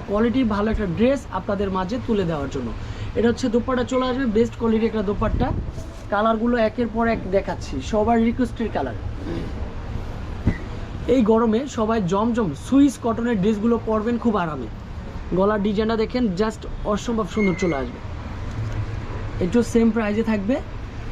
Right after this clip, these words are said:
প্যান্টের কাপড় হান্ড্রেড পার্সেন্ট কটন, আড়াই গজ কাপড় দেওয়া।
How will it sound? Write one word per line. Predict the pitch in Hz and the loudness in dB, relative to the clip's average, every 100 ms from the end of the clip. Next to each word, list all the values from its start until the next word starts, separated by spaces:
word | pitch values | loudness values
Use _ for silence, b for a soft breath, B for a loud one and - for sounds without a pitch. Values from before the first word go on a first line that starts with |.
| - | 0
প্যান্টের | 202 196 220 | 2 2 0
কাপড় | 214 180 202 202 208 208 - - | 0 -2 0 2 0 -2 -8 -8
হান্ড্রেড | - 180 196 208 | -2 0 0 0
পার্সেন্ট | 226 208 214 196 | -2 0 0 0
কটন, | 202 196 196 151 | 0 0 -2 -2
আড়াই | 170 190 196 | -2 0 2
গজ | 202 - | 0 0
কাপড় | 185 185 185 | -2 -2 0
দেওয়া। | 190 190 | 2 2